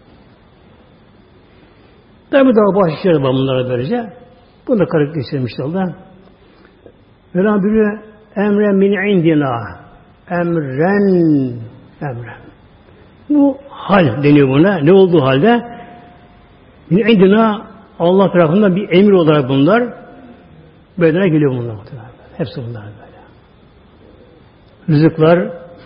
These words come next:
yazılıyor, rızıklar yaratılıyor. Ona göre sayısını yaratılıyor. Mutlaka her rızık sahibini buluyor. Bir ana baba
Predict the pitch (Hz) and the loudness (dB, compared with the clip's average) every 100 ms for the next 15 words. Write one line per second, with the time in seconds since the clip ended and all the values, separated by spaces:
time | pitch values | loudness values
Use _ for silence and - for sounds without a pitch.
0 | - - 160 143 143 139 160 190 202 - | -20 -8 -4 -2 0 0 0 0 -2 -8
1 | - - - 151 160 202 160 131 170 180 | -20 -20 -8 -4 0 2 2 4 2 4
2 | 196 190 185 214 - - - - - - | 2 4 2 0 -8 -18 -20 -20 -20 -20
3 | - - - - 196 185 196 165 165 - | -20 -20 -20 -12 0 4 4 4 2 2
4 | 170 175 - 175 151 143 151 170 269 285 | 2 2 4 2 4 2 2 2 2 0
5 | - - - - - _ - - _ _ | -4 -18 -20 -20 -20 _ -20 -20 _ _
6 | - 302 - 240 160 170 254 190 269 285 | 0 0 2 0 0 0 0 0 0 -2
7 | - - - - - - 202 185 185 240 | -6 -20 -20 -20 -12 -2 0 2 2 2
8 | 185 220 160 104 - - - - - 120 | 2 2 2 -2 -8 -18 -20 -20 -20 -20
9 | - - - _ - _ - - _ _ | -20 -20 -20 _ -20 _ -20 -20 _ _
10 | - _ _ _ _ _ _ _ - - | -20 _ _ _ _ _ _ _ -20 -20
11 | _ _ _ _ - 165 247 226 - 185 | _ _ _ _ -8 0 2 2 -2 0
12 | 208 214 190 175 170 151 101 - | 2 2 2 2 2 0 -2 -10